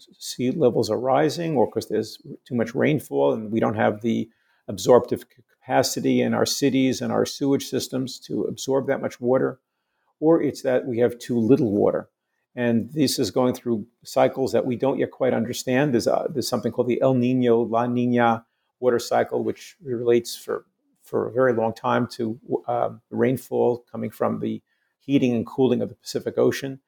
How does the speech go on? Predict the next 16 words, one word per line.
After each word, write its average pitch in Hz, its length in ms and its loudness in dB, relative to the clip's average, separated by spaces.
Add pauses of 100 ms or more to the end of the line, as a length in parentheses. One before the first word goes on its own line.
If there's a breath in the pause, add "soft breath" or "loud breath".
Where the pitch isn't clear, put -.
(320)
But 135 100 -2
this 165 160 4
is 165 100 -4
clearly 127 640 0
a, 123 280 2
a, 131 100 0
a 127 160 0
different 123 340 -2
level 110 180 2
altogether. 113 640 2
What 120 160 0
this 135 180 2
means 180 360 0
for 135 100 -6
sure, 180 380 0
though, 110 400 -2